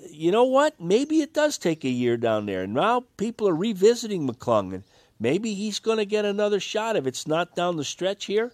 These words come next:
Maybe a, a great summer league again, and somebody has a need, you know. So, uh, kudos to both of 'em.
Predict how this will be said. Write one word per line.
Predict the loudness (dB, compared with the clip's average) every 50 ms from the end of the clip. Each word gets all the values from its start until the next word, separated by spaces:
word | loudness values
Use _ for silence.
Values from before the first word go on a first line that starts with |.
| _ _ _ _ _ _ _ _ -2
Maybe | 2 2 2 2 2 -2 -2 2 2 2
a, | 4 4 2 0 -2 -6 -8 -8 -6
a | -6 -6
great | -2 0 2 2 2 0 -2
summer | -2 -2 0 0 0 0 0
league | 2 2 0 2 0
again, | -2 -2 0 -2 0 0 0 0
and | 0 -2 -4 -8 -12 _ _ -18 -16 -10
somebody | -2 -2 0 0 0 0 0 0 0
has | 0 0 0 -2
a | -2
need, | -2 -2 -4 -4 -4 -6 -6 -2
you | -2 0
know. | 0 0 0 -2
So, | -4 -2 0 2 2 2 0 -4 _ _ _ _ _ _ _ _
uh, | -4 -2 0 0 0 0 -2 -2 -8 _ _ _ _
kudos | -4 -2 6 8 8 8 8 6 0
to | -2 2
both | 6 6 6 6 6 2
of | -2 -2
'em. | -2 -8 -12